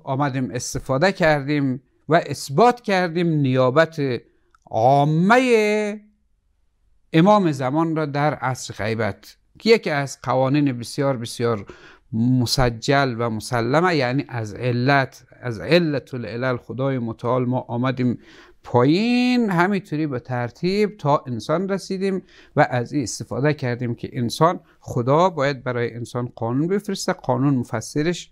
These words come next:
نایب عامه هست و این قانون لطف یکی از چیزهایی است که همهٔ علما اینه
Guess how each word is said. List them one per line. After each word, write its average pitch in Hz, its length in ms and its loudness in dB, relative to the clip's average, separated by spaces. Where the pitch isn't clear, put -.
نایب 120 280 2
عامه 117 480 2
هست 202 380 -4
و 180 280 2
این - 180 -2
قانون 143 480 0
لطف 156 320 0
یکی 147 280 0
از 120 240 -4
چیزهایی 139 420 0
است - 220 -6
که 120 140 -2
همهٔ 165 480 2
علما 151 460 -4
اینه 160 420 -4